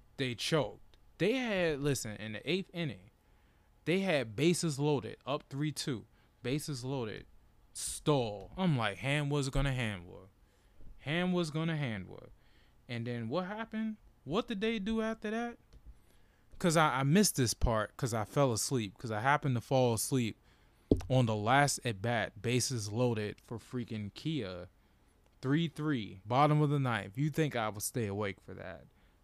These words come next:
but I fell asleep. Next thing you know, the show is over. The game's over. So I was like, if Get Up is on, that means Kia walked off. And sure enough, they did. And Kia won four three. Hanwha choked.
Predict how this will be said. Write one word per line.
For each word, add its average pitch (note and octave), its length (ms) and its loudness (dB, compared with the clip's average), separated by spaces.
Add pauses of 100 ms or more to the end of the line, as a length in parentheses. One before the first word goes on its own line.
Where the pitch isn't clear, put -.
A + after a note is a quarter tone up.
(160)
but A2+ 400 -8 (260)
I A2 60 -12
fell C3+ 220 -2
asleep. A#2 400 -2 (100)
Next A#2+ 280 -6
thing C3+ 180 0
you B2+ 100 -2
know, B2 220 -2
the G#2+ 100 -6
show G#2+ 300 -4
is F#2+ 100 -6
over. F2+ 540 -10
The G#2+ 80 -8
game's A2 380 -2
over. F#2+ 260 -6
So - 160 -6
I B2+ 120 -2
was G3+ 180 -8
like, F#2+ 200 -12
if A2 200 -4
Get C#3 160 4
Up D#3+ 200 2
is A#2 140 -2
on, A#2 300 -2
that A#2+ 200 -2
means A2+ 640 -6 (220)
Kia C#3 360 2
walked G#2 400 -4
off. G2+ 380 -6 (340)
And G#2 140 -4
sure C#3+ 360 -2
enough, C3+ 340 -2
they B2 160 -2
did. A#2+ 400 -4 (160)
And G#2 280 -8
Kia C#3+ 300 4
won C3+ 320 2
four C3 260 -2
three. B2+ 460 0
Hanwha C3 380 0
choked. - 640 -10